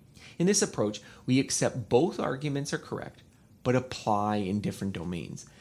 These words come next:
So Mueller himself admits he's not against all measurement, but metric fixation.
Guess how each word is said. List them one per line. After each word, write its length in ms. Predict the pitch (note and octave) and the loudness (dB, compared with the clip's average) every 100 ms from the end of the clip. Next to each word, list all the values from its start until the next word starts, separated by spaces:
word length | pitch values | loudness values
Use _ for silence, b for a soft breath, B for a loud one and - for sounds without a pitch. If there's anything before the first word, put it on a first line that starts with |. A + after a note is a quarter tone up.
| B B - | B B -2
So 220 | C#3+ C3+ | 0 2
Mueller 400 | - E3 G3 F3+ | 2 0 2 2
himself 480 | C#3 B2 - D3 C#3 | 2 0 2 0 0
admits 320 | A2+ A2 - | 0 0 -2
he's 140 | A2+ B2+ | -6 -4
not 120 | A3+ | -4
against 360 | E3+ G#2+ - - | -4 -6 -8 -10
all 360 | - G2+ D#3 D#3+ | -2 4 6 4
measurement, 580 | F2 - - - C3+ - - | 0 -6 -12 -12 -14 -12 -6
but 200 | G2 B B - | -4 B B -6
metric 560 | G#2+ A2+ B2+ - C3 - | 0 2 2 -2 -4 -4
fixation. 840 | A#2+ - - G#2 A2 - - | -8 -6 -6 -6 -6 -8 -12